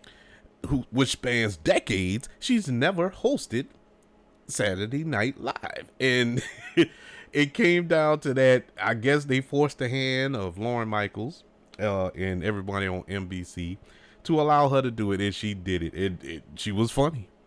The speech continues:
<laughs> She was funny. Uh, I, I absolutely,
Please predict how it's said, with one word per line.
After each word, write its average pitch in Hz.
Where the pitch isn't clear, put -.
<laughs> -
She -
was 175
funny. 156
Uh, 120
I, 107
I 117
absolutely, 120